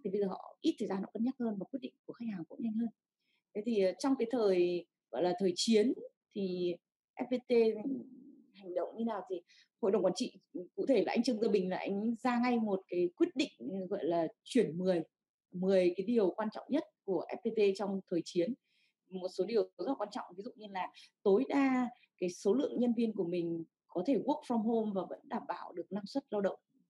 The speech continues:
như thời bình. À, rồi ví dụ như cái điều nữa là cắt giảm chi tiêu ở mức, gọi là, giảm thiểu nhất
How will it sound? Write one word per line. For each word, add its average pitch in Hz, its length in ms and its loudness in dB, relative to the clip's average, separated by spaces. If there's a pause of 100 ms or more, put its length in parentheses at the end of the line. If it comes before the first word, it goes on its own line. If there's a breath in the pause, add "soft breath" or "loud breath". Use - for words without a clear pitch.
(280)
như 226 300 -6
thời 240 120 0
bình. 247 260 -2 (680)
À, 180 280 0 (180)
rồi 180 180 4
ví 170 240 -2
dụ 254 100 -6
như 190 140 -10
cái 190 100 4
điều 202 220 4
nữa - 240 -4
là 185 320 -2 (500 soft breath)
cắt 330 120 0 (160)
giảm 233 340 0
chi 226 240 -4
tiêu 226 240 4
ở 175 360 0
mức, 240 120 -6 (420)
gọi 190 160 -12
là, 165 260 -18 (140)
giảm 202 120 -4 (100)
thiểu 220 180 2
nhất 262 200 0